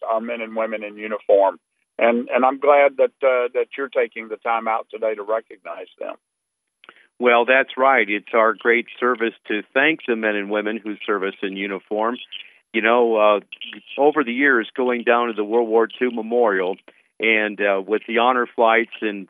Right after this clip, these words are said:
Speaker 2: from Ohioans that we're visiting, and you and I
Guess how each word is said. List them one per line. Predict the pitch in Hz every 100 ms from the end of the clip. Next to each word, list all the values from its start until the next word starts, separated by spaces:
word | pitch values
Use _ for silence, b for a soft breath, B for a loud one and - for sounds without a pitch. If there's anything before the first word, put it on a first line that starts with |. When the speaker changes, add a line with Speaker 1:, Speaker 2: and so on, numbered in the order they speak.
| -
Speaker 2:
from | 107 98
Ohioans | 95 117 123 120 120 117
that | 110 -
we're | 104 95
visiting, | 123 120 117 117
and | 98 101
you | 113
and | 113
I | 120 120